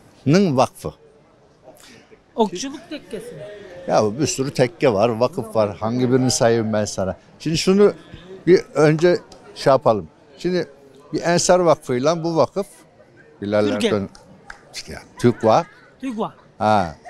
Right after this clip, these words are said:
Speaker 1: yanlış
Speaker 2: Evet,
Speaker 1: te-,
Speaker 2: Türk
Speaker 1: telaffuz
Speaker 2: var.
Speaker 1: etmeyelim.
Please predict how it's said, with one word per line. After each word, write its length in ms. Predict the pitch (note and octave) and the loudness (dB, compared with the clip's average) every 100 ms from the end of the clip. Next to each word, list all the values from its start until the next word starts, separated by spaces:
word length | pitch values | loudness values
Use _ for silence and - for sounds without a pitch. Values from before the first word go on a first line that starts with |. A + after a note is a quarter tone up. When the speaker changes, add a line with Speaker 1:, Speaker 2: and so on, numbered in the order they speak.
| - - - - - | -18 -18 -20 -20 -12
Speaker 1:
yanlış 540 | G2+ A2+ G#2+ - - - - - - | -2 0 0 -6 -10 -14 -20 -20 -16
Speaker 2:
Evet, 200 | G#3+ F#3 - - | -14 -14 -16 -18
Speaker 1:
te-, 80 | - | -16
Speaker 2:
Türk 60 | - | -2
Speaker 1:
telaffuz 380 | A#3 G#3 F#3+ A#2 | 2 2 2 0
Speaker 2:
var. 40 | |
Speaker 1:
etmeyelim. 500 | G#2+ G#2+ G2+ G#2 E3+ | 0 0 2 0 -2